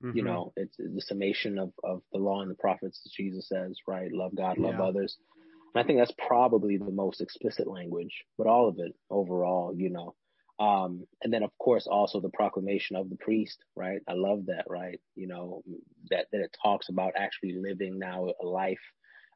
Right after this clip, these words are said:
Speaker 1: of repentance afterwards and, and, and living,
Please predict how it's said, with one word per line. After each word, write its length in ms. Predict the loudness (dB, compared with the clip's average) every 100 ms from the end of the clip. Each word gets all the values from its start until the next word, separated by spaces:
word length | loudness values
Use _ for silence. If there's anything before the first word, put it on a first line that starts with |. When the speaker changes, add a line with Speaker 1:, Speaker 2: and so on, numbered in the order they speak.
| -2
Speaker 1:
of 280 | 0 0
repentance 600 | -2 -2 -4 -4 -4 -2 0
afterwards 760 | -2 -2 -4 -2 -4 -6 -10
and, 180 | -12 -12
and, 160 | -12 -14
and 200 | -12 -4
living, 400 | -2 -2 -6